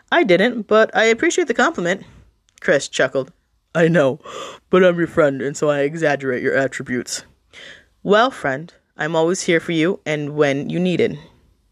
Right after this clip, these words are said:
"I know." "You should come to see me in the city sometime. I know it's a long way, but I have a guest bedroom for you to stay in when you are here," Dale offered. "I have a room here, too, if you decide to come back and visit at any point."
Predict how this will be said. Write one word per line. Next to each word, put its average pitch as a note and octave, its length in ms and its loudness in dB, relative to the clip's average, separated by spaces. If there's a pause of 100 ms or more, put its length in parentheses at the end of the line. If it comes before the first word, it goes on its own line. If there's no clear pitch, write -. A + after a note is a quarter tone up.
(800)
"I F3 200 4
know." D3 300 2 (1600)
"You F#3+ 120 2
should G#3+ 160 0
come A#3+ 260 2
to A#3 80 -2
see A3+ 180 2
me G#3+ 100 2
in G3 60 2
the F3+ 40 -2
city G3+ 240 0
sometime. C#3 460 -6 (300)
I G#3 60 -2
know C4+ 100 4
it's C4+ 100 0
a F#3 60 2
long E3 260 0
way, C3+ 280 0 (120)
but F3+ 140 0
I - 20 0
have G#3 140 0
a - 20 -2
guest D#3+ 300 -2
bedroom D#3 260 -2
for - 80 -8
you E3+ 60 -4
to G3 80 -2
stay C3+ 240 0
in C#3+ 100 -2
when D3 120 -6
you C#3 100 -2
are C#3 100 0
here," - 340 -10 (460)
Dale C3+ 160 2
offered. C#3 380 -2 (420)
"I D#3+ 120 2
have E3 120 2
a E3 60 -2
room D#3+ 260 2
here, F#3 140 4
too, C#3+ 320 -2
if C#3+ 120 -6
you D#3+ 120 -8
decide D3 320 0
to D3 80 0
come D3+ 200 -4
back C3+ 280 0
and D#3 100 -2
visit C3+ 240 0
at C#3 100 4
any C#3 200 2
point." C3+ 400 -2